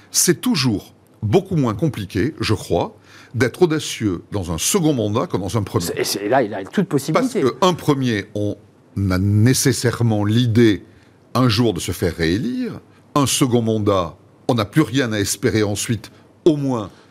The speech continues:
Speaker 1: dans cette fonction-là.
Speaker 2: Donc vous dites, il peut, là, dans ce contexte très particulier de second mandat, engager une réforme aussi audacieuse.
Speaker 1: Il est, c'est là où on va voir sa réelle capacité. Ce que je dis n'est pas du tout irrespectueux à son égard, hein, évidemment.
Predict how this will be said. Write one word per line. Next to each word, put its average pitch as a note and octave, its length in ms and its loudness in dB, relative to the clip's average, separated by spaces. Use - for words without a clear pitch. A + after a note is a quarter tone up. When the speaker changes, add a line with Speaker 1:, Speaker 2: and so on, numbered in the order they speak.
Speaker 1:
dans A2+ 160 -2
cette - 240 -2
fonction-là. C3 140 -4
Speaker 2:
Donc F#3+ 160 2
vous E3+ 160 2
dites, B3+ 180 2
il F#3 100 0
peut, A#3+ 380 2
là, F#3+ 280 2
dans E3 140 0
ce D3 60 -6
contexte E3 460 -4
très F3 160 -2
particulier D3 420 -4
de - 40 -8
second C3 200 0
mandat, F3 380 0
engager D#3+ 380 2
une E3 80 2
réforme E3 340 2
aussi D#3 220 2
audacieuse. D#3 500 2
Speaker 1:
Il F#3 240 2
est, A#3 300 0
c'est - 300 2
là A3+ 340 0
où D3 100 4
on C#3 100 2
va C3+ 160 2
voir F#3+ 580 0
sa - 300 -2
réelle C3 300 0
capacité. - 520 -2
Ce - 120 -4
que A#2 100 2
je F#2 80 0
dis G#2 80 0
n'est G2+ 100 6
pas F#2+ 120 2
du F#2 80 0
tout G2 160 4
irrespectueux F#2 600 2
à F2+ 40 0
son - 160 -4
égard, G#2 280 0
hein, F2 100 -2
évidemment. A2+ 420 0